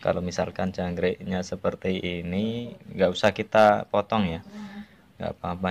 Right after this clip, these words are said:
ya. Cukup kita pecet kepalanya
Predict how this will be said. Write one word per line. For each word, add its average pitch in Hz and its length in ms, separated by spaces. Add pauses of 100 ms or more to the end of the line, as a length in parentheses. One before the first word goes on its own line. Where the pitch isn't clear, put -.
ya. 85 120 (440)
Cukup - 400
kita 113 640 (800)
pecet 113 640
kepalanya 98 640